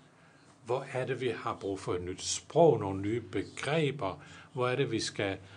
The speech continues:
vurdere vores antagelser i forhold til den måde, vi normalt har arbejdet med national sikkerhed på? Det, jeg sådan henviser til her, det kunne være spørgsmålet om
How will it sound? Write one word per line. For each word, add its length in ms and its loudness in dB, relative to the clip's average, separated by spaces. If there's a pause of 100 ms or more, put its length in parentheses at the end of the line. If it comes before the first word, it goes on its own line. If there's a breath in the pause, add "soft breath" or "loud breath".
(140 loud breath)
vurdere 640 0
vores 280 -4
antagelser 880 -2 (460 loud breath)
i 80 -2
forhold 260 0
til 180 -4
den 180 -2
måde, 320 -2
vi 260 -6 (440 loud breath)
normalt 720 -4
har 240 -4 (320 loud breath)
arbejdet 480 -2
med 100 -8
national 440 -6
sikkerhed 460 -4 (120)
på? 260 -2 (1600 loud breath)
Det, 120 4
jeg 240 4
sådan 200 -2
henviser 540 0
til 360 -6
her, 260 -4 (280)
det 240 -2 (520 loud breath)
kunne 320 2
være 160 2
spørgsmålet 600 -2
om 240 -2